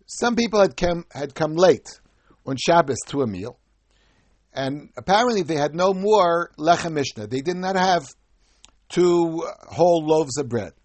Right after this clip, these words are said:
So the custom there was they gave them two pieces, like if we would have a sliced rye. You buy in a package of sliced rye or a, from the bakery, sliced,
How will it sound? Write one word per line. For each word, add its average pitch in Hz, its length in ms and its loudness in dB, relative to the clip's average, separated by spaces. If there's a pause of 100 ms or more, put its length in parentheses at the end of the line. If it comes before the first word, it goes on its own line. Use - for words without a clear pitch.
(540)
So 131 500 0
the 127 120 -6
custom 175 440 -2
there 233 260 4
was 175 340 2
they 165 120 -2
gave 208 260 2
them 185 140 -4
two 226 200 -4
pieces, 226 540 -6 (580)
like 151 220 2
if 147 120 -4
we 165 80 2
would 165 120 0
have 180 180 4
a 165 60 2
sliced 170 500 0
rye. 139 440 0 (540)
You 117 120 -4
buy 165 280 6
in 139 320 -2
a 104 340 -14
package 151 480 -2
of 117 100 -8
sliced - 440 -4
rye 117 280 -4
or 127 200 -4
a, - 20 -8 (720)
from 123 240 -6
the 117 80 -2
bakery, 110 500 -10 (760)
sliced, 123 360 -2